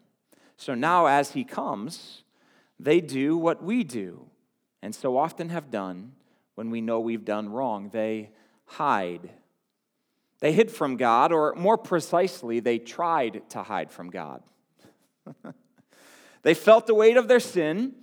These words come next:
So what do they do first? I found this really interesting in the text as I was looking at it this week. What did they first? They first wanted to clothe themselves, verse seven.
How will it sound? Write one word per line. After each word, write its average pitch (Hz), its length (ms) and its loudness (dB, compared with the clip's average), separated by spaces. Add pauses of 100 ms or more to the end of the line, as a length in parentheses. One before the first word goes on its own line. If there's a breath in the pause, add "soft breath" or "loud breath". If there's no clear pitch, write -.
(340 soft breath)
So - 200 0
what 220 160 6
do 247 60 6
they 240 160 6
do 214 140 0
first? 214 400 2
I 262 100 4
found 294 300 4
this 220 160 2
really 233 240 4
interesting 208 400 -2
in 175 80 -4
the 165 160 2 (240 loud breath)
text - 280 2
as 180 140 0
I 185 80 8
was 180 120 2
looking 196 200 -2
at 175 160 2
it 175 120 -4
this 185 180 0
week. 180 260 2 (240 loud breath)
What 247 140 6
did 254 80 -2
they 247 100 8
first? 240 340 2 (160 loud breath)
They 190 140 8
first 311 800 4 (160 soft breath)
wanted 240 720 2 (220 loud breath)
to 190 100 -6
clothe 220 720 2
themselves, 131 760 0
verse 131 240 -6
seven. 104 520 -6